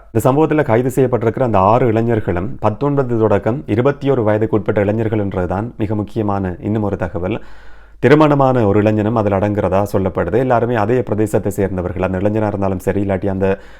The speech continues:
பதினாறு வயதான சிறுமியா இருந்தாலும் சரி, எல்லாருமே அதே பிரதேசத்தை சேர்ந்தவர்கள் தான். அந்த சிறுமிகிட்ட இது சம்பந்தமான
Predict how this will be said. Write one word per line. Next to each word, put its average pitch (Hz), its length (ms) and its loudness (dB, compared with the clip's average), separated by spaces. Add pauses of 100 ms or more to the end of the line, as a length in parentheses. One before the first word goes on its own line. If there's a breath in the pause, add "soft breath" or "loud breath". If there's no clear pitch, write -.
பதினாறு 110 380 2
வயதான 101 440 2
சிறுமியா 113 300 0
இருந்தாலும் 98 300 2
சரி, 107 240 -2
எல்லாருமே 113 440 -2
அதே 107 420 0
பிரதேசத்தை 101 420 0
சேர்ந்தவர்கள் 92 600 -4
தான். 85 160 -10 (560 loud breath)
அந்த 123 220 4
சிறுமிகிட்ட 156 300 4
இது 151 160 0
சம்பந்தமான 131 680 -2